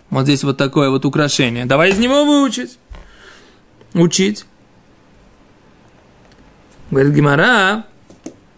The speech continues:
«Де омар з-, мар зер машу».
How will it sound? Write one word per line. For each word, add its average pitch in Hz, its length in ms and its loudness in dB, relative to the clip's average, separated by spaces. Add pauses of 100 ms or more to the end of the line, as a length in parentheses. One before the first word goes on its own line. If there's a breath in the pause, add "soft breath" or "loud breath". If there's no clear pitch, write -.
(2000)
«Де 160 180 2
омар 165 300 4
з-, 170 180 -4
мар 151 340 2
зер 170 280 0
машу». 262 580 0